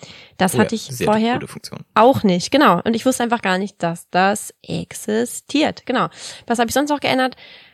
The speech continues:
Speaker 1: Was ich noch nicht geändert habe, was ich aber machen werde, ist, weil, wie gesagt, auch mein blödes Handy dabei war, ich werde jetzt eine zweite sichere Telefonnummer angeben für diese Zwei-Faktor-Authentifizierung,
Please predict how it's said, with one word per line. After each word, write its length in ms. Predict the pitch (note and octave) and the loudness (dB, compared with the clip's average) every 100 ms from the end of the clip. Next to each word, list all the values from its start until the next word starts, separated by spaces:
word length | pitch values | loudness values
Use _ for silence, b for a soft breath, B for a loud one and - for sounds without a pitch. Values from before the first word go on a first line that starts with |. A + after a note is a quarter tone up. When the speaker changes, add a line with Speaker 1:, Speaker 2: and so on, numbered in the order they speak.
| B | B
Speaker 1:
Was 120 | - B3 | -2 2
ich 40 | |
noch 80 | C#4 | 2
nicht 140 | E4 | 2
geändert 300 | C#4+ C#4+ C#4 | 0 0 0
habe, 180 | C4+ B3 | 0 2
was 180 | A#3+ A#3+ | 0 2
ich 40 | |
aber 100 | A3 | 0
machen 300 | G#3+ B3 C4+ | 2 0 0
werde, 160 | A3+ G#3+ | -2 0
ist, 260 | C4+ - | 0 -2
weil, 140 | G#3+ G#3 | -4 -4
wie 80 | G#3+ | -2
gesagt, 280 | G#3 G3+ | -2 -2
auch 100 | G3+ | -4
mein 120 | G3+ G3 | -4 -2
blödes 300 | G3 G3+ A#3 | -2 0 2
Handy 220 | D4+ C#4+ | 2 2
dabei 400 | G#3 F#3+ F3+ F3+ | -2 -2 -4 -2
war, 180 | F3+ G#3+ | -2 -2
ich 140 | - | 0
werde 160 | B3 B3 | 0 0
jetzt 160 | - | -2
eine 180 | A3+ A3+ | -4 -4
zweite 880 | - - G#3+ G#3+ C4 - - G#3+ A#3 | -4 -4 0 2 2 0 -4 -4 -4
sichere 360 | A3 - B3 A#3+ | -4 -4 -2 -2
Telefonnummer 600 | A3 A3 C#4+ C#4+ F#3+ - | -4 -2 2 4 4 0
angeben 600 | E3+ F3 F3+ G3 B3+ C#4+ | -4 -6 -4 -4 -6 -6
für 160 | - | -6
diese 320 | A3 A3 A3 G#3+ | -4 -2 -2 -2
Zwei-Faktor-Authentifizierung, 1800 | - A3+ B3+ - G#3 F#3 E3+ - - F#3+ G3 F#3 F#3 F#3 - F#3 F3+ | -2 -2 -4 -2 0 2 0 -4 -6 -4 -4 -6 -6 -8 -6 -4 -4